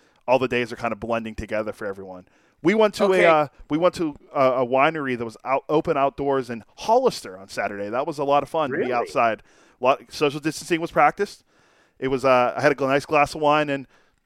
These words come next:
Speaker 1: one White Claw, and I called it an evening 'cause I had to drive back home.
Speaker 2: You got me thinking, like, what the hell did I do on Saturday?
Speaker 1: You didn't go golfing?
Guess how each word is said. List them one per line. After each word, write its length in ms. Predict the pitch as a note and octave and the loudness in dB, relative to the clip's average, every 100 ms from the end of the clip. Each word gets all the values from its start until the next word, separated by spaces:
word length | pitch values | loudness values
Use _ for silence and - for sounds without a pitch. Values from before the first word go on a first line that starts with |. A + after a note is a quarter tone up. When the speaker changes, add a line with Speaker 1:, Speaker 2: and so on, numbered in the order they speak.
| - | -2
Speaker 1:
one 220 | B2+ C#3 | -2 2
White 160 | C3 B2 | 2 2
Claw, 320 | B2 A#2+ A#2 | 0 0 0
and 220 | A#2+ A2+ | -4 -4
I 80 | A#2 | -4
called 280 | - B2 B2+ | 0 2 0
it 120 | C3 | -4
an 60 | |
evening 300 | C3 A#2 A2+ | -8 -8 -12
'cause 160 | A2+ A2+ | -12 -6
I 100 | A2 | -4
had 60 | A2+ | -4
to 60 | |
drive 240 | A2 G#2+ G#2+ | -6 -6 -4
back 180 | G#2 | -6
home. 300 | C3 F#2+ D#2+ - _ _ _ _ _ _ _ _ _ _ _ _ _ _ _ _ _ _ _ - | -8 -10 -12 -20 _ _ _ _ _ _ _ _ _ _ _ _ _ _ _ _ _ _ _ -16
Speaker 2:
You 140 | E3 | -2
got 200 | A3 A#3 | 0 0
me 80 | F3 | -2
thinking, 420 | - F#3 F3+ C#3 | -4 -4 -4 -2
like, 260 | C3 B2+ - _ _ _ _ | 0 0 -2 _ _ _ _
what 200 | - - | -20 -8
the 80 | - | -8
hell 240 | - C3+ | -4 -4
did 140 | B2+ D3 | -4 -6
I 80 | |
do 220 | E3 A3 E4+ | -8 -12 -12
on 120 | - | -10
Saturday? 640 | - F2 D2 D2 A#1 _ _ _ _ _ _ _ _ _ _ _ _ _ _ _ _ _ _ _ _ _ _ _ _ _ _ _ _ | -10 -8 -12 -16 -20 _ _ _ _ _ _ _ _ _ _ _ _ _ _ _ _ _ _ _ _ _ _ _ _ _ _ _ _
Speaker 1:
You 60 | B2+ | -4
didn't 80 | B2+ | -2
go 100 | B2 | 0
golfing? 400 | A2+ A#2+ D#3+ | 0 -2 -6